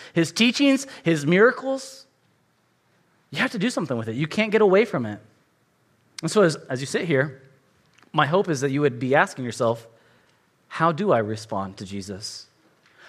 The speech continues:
Who do I say that he is?" And as we get into the Gospel in Matthew in chapter three today, what you're going to see is there's only one right answer to that question. There's only one right answer to that question. And that answer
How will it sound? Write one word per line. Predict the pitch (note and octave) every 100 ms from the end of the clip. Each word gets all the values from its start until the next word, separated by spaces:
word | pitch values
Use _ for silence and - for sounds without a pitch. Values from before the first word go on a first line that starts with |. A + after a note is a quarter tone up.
| -
Who | A3+ C4
do | B3+ B3
I | A3
say | - G3 G3
that | F#3+
he | F#3
is?" | G3 B2 G2 - - _ _ _ _ _ _ _ _ _ _ -
And | D3+
as | D3+
we | D#3+
get | E3+
into | A3 A3+
the | F#3+
Gospel | E3 F#3 - E3
in | C3+
Matthew | C#3+ E3+ D#3
in | C3
chapter | D3+ C3+
three | - F#3+
today, | B2+
what | C3 B2+
you're | C#3
going | G3 A3+
to |
see | - G#3+ C#3 B2+ C3 - - -
is |
there's | D#3+ E3+
only | G3
one | C#3 C3+ D#3 D#3+
right | D3
answer | C#3+ D3 A#2+
to | A#2
that | A#2+ A2+
question. | - D3 - F#2+ F#2+ _ _ _ _ _ _ _ _ _
There's | -
only | D3+ D#3+
one | B2+ D3 F3+
right | F3 E3 C3+
answer | C3 C3+
to | A#2
that | A2
question. | - B2 - G#2
And | A2
that | C#3 G3
answer | G3+ A#3 - B2+ A#2